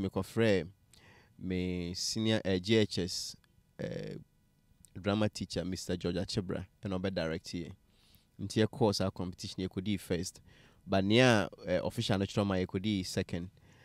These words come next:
Yeah. Nti since then, no, me a na metwerɛ plays, ɛma yɛ school. Yɛkɔ nso yɛ wini.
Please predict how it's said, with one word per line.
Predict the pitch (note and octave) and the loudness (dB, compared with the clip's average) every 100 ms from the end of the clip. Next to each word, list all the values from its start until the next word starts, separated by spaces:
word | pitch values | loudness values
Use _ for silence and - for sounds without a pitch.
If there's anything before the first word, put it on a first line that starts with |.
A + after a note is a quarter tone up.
| - - _ - | -20 -20 _ -8
Yeah. | F#2+ E2 D#2+ - - - - | -6 -6 -8 -14 -20 -20 -2
Nti | A#2 B2 C3 | 2 2 2
since | - F#3+ F#3+ E3 | 4 8 10 10
then, | B2+ G#2+ | 8 8
no, | |
me | A2 B2+ | 6 6
a | C3 | 8
na | G#2 | 6
metwerɛ | G2 - A2+ G#2 | 4 4 4 4
plays, | G#2 G2 - | 2 2 2
ɛma | G2+ F#2+ | 0 2
yɛ | F#2 | 0
school. | - - G2 F2+ - _ - | -2 -6 -6 -6 -12 _ -10
Yɛkɔ | F#2+ - | -4 0
nso | G#2+ A2 | 2 4
yɛ | G2 F#2 | 4 2
wini. | F#2 F#2 F#2+ | -2 -4 -6